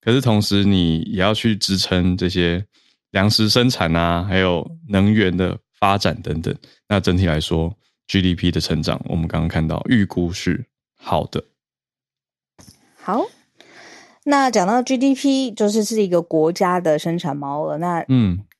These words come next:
Speaker 2: 个人呢？<laughs> 个人呢？
Speaker 1: 富豪榜。
Speaker 2: 这个，这也很重要啊。
Speaker 1: 嗯。
Speaker 2: 我们来看一下，就是这个世界明明都活在同一个空间里面，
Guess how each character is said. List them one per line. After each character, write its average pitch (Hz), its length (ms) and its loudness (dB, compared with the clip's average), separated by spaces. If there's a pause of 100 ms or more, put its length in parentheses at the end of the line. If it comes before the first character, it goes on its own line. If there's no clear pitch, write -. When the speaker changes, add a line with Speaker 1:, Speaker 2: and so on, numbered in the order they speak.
Speaker 2:
个 320 200 6
人 160 340 2
呢？ 185 140 0 (840)
<laughs> - 720 -4
个 359 220 4
人 202 240 2
呢？ 220 240 2
Speaker 1:
富 185 180 0
豪 120 200 2
榜。 117 160 0
Speaker 2:
这 - 20 -2
个， - 80 -12 (480)
这 320 100 -2
也 240 140 2
很 196 140 -2
重 220 240 0
要 226 160 2
啊。 190 340 0
Speaker 1:
嗯。 - 140 4
Speaker 2:
我 208 40 4
们 202 80 2
来 214 140 0
看 277 180 0
一 254 80 2
下， 254 220 2
就 247 160 0
是 247 320 0 (240)
这 - 140 -2
个 226 100 4
世 254 220 -2
界 233 180 -4
明 220 140 -2
明 233 260 0
都 269 160 4
活 220 220 0
在 254 160 2
同 226 220 -2
一 214 40 -4
个 220 80 -4
空 233 220 0
间 240 120 2
里 180 140 -2
面， 214 260 0